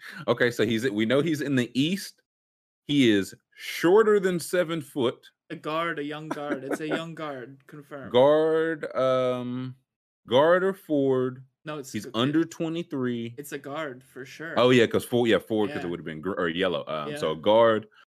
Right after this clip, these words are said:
Speaker 1: under seven foot, under twenty-three, number <laughs> lower than fifty-five. Okay, so East Coast,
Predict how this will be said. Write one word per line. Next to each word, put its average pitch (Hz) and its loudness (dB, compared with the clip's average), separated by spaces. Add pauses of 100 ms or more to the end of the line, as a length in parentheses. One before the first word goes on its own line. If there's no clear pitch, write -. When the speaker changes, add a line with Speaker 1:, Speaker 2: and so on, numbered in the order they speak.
(280)
Speaker 1:
under 151 2
seven 147 0
foot, 117 -2 (140)
under 233 2
twenty-three, 127 -2 (800)
number 135 2
<laughs> - -
lower 113 2
than 104 -4 (100)
fifty-five. - -6 (180)
Okay, 87 -6 (300)
so 76 -4
East 151 0
Coast, 160 2